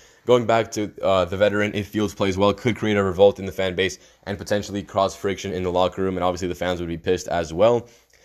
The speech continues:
If Fields struggles, Nagy could easily go back to Dalton without as much of a, you know, hoopla. That would be considered a normal move. The Ohio State product won't have an easy track in his first N F L start, with the Browns boasting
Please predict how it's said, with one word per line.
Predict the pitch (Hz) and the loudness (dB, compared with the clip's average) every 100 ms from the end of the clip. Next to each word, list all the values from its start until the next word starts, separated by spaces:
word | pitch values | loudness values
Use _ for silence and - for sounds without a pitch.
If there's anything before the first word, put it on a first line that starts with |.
| _ - | _ -6
If | 104 | -6
Fields | - 139 139 | 0 0 0
struggles, | - 131 131 107 | 2 2 2 2
Nagy | 120 120 | 0 0
could | 123 117 | 0 -2
easily | 104 113 | 0 2
go | 104 | 4
back | 101 101 | 4 2
to | 92 | 4
Dalton | 98 98 101 | 2 2 0
without | 90 92 95 | 0 0 2
as | 90 85 | -2 -4
much | 92 87 - - | -8 -8 -14 -14
of | - 92 | -6 -4
a, | 87 85 80 | -2 -4 -6
you | - | -8
know, | 85 | -8
hoopla. | 80 101 98 95 | -6 -8 -4 0
That | 90 | 2
would | 92 82 | 2 0
be | 87 | -8
considered | 85 87 95 90 | -8 -8 -6 -4
a | 87 - 90 | -6 -6 -2
normal | 90 92 87 | 0 0 0
move. | 80 98 123 - - - _ _ - | 0 2 2 2 -8 -20 _ _ 0
The | 113 | 6
Ohio | 107 113 | 8 6
State | 117 117 104 | 4 -2 0
product | 113 113 92 | 2 2 2
won't | 101 113 | 0 2
have | 107 | -2
an | 104 | -2
easy | 101 101 | -4 -2
track | 98 95 | 0 0
in | 98 | -4
his | |
first | 87 95 | -6 -6
N | 98 92 | -4 -4
F | |
L | 90 | -4
start, | - 98 98 | -2 0 0
with | 87 | 0
the | 82 | -4
Browns | 95 104 | -2 -2
boasting | 85 101 95 98 95 | 2 0 2 -2 -4